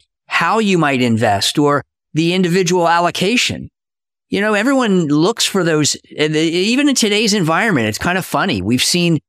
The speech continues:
a bit of an uptick in interest rates over the last couple years.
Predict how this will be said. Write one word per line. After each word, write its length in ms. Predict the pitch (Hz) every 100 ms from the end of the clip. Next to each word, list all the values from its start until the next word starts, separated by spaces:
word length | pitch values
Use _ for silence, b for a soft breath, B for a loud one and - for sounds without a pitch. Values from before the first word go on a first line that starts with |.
| _ -
a 120 | 135
bit 220 | 117 190
of 100 | 170
an 80 | 143
uptick 460 | 185 - 190 175
in 300 | 165 151 135
interest 420 | 131 185 196 165 185
rates 280 | 175 180
over 180 | 165 156
the 80 | 156
last 320 | 151 165 175
couple 280 | - 170 175
years. 460 | 151 160 196 220